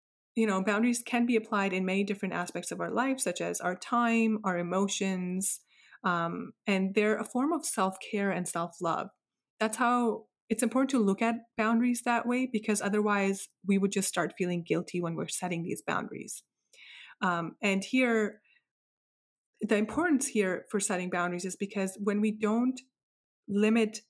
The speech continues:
other people, uh, with how they can treat us, when we're really feeling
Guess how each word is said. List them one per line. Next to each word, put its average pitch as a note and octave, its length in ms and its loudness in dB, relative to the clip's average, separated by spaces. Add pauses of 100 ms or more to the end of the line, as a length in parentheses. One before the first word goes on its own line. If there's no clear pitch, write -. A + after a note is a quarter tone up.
(140)
other G3 200 2
people, A3 800 0
uh, F#3 380 0
with G3 240 2
how G3 280 2
they G3 100 0
can F#3+ 200 -4
treat G3 280 0
us, A#3 220 0
when F#3+ 160 2
we're F#3+ 160 2
really G3+ 240 4
feeling F#3+ 480 -2